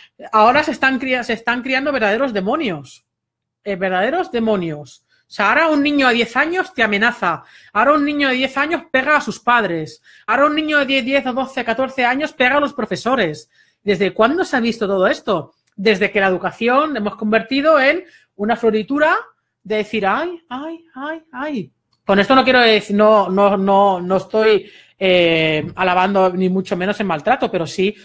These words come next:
unas reglas, unas condiciones, unas normas básicas de convivencia y un respeto, sobre todo un respeto, que no lo hay, hoy día no lo hay, ni de los niños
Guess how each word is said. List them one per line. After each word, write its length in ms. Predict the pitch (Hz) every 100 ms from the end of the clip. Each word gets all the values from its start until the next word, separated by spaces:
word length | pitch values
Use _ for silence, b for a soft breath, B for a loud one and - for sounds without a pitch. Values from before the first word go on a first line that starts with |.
| b
unas 300 | 190 185 175
reglas, 480 | 185 262 285 330 339
unas 160 | 196 -
condiciones, 640 | 175 160 220 277 302 339
unas 160 | 220 170
normas 320 | 175 170 165
básicas 420 | 160 214 214 214
de 100 | 180
convivencia 640 | 185 185 208 269 302 311 392 B B B
y 100 | -
un 80 | 196
respeto, 600 | 202 220 220 226 185 135 _ _ _ _ _
sobre 280 | 190 165
todo 180 | 156 208
un 120 | 269
respeto, 600 | 202 - - 214 170 151 b b b b -
que 120 | 220
no 100 | 240
lo 140 | 233
hay, 260 | 208 196 139 _ _
hoy 120 | 196
día 140 | 214
no 80 | 214
lo 120 | 196
hay, 260 | 170 160 147
ni 200 | 196 220 226
de 80 |
los 240 | 220 226 226
niños 580 | 277 240 175 160 -